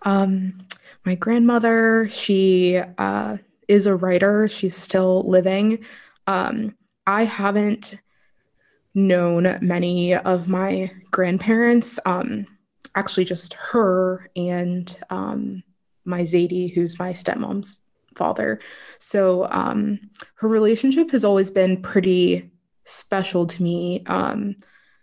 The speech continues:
she's lived with me. F-, I mean, sh-, my sister and I were just working this out of, we probably lived with our grandma more than we didn't live with our grandma, <laughs> um, during our formative years. Um, my dad was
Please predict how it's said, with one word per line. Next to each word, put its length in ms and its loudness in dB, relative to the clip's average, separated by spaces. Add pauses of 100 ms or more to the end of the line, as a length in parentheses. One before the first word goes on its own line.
she's 500 0 (520)
lived 480 0
with 240 -2
me. 340 4
F-, 220 -6 (120)
I 100 4
mean, 480 2 (460)
sh-, 100 -18 (260)
my 340 0
sister 320 0
and 80 2
I 80 0
were 100 0
just 220 -4
working 300 2
this 220 0
out 220 2
of, 200 -4 (300)
we 80 4
probably 440 2
lived 320 0
with 160 2
our 100 0
grandma 360 2
more 220 2
than 120 2
we 120 2
didn't 340 -2
live 180 0
with 160 -2
our 100 4
grandma, 500 0 (300)
<laughs> 300 -2
um, 160 4
during 320 2
our 140 0
formative 500 2
years. 460 2 (280)
Um, 140 2
my 140 0
dad 500 0
was 320 0